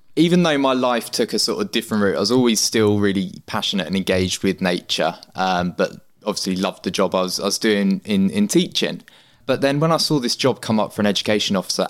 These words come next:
at Kent Wildlife Trust, for me, it seemed like the perfect marriage of, of those two worlds for me. And I, it was about a time I was looking for a, a career change as it was. So a, a, a career in education and in wildlife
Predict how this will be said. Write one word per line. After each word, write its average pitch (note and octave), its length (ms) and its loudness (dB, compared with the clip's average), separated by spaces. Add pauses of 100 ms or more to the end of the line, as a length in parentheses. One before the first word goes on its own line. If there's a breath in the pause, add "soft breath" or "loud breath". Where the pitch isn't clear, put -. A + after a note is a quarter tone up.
at A2 240 -6
Kent F#2+ 200 -4
Wildlife G2+ 440 -2
Trust, - 280 -6
for G#2+ 120 0
me, G2+ 180 2
it F#2 140 -4
seemed F#2 200 -2
like F2 140 -2
the G2 80 -4
perfect - 400 -4
marriage E2+ 380 0
of, F2 160 -6
of G#2 160 -4
those F#2+ 260 -2
two F#2 220 -2
worlds F#2 360 0
for - 60 -6
me. F2+ 120 0
And F2+ 100 0
I, F#2+ 80 -2
it G#2+ 160 -2
was G#2+ 100 0
about A2+ 220 0
a - 20 -10
time F#2+ 260 0
I F#2 40 2
was F#2 100 -2
looking F#3+ 220 -2
for - 160 -2
a, F2 140 -4 (280 loud breath)
a A2 80 -6
career G#2+ 240 0
change F#2 320 0
as F#2 100 -4
it E2 120 -2
was. F2 200 0
So F2+ 380 0 (240)
a, F#2+ 280 -4
a, F#2+ 320 -2
a G#2 40 -4
career G2+ 240 0
in G2 60 0
education G2 680 -2
and G2+ 300 0
in F#2+ 140 0
wildlife F#2+ 520 0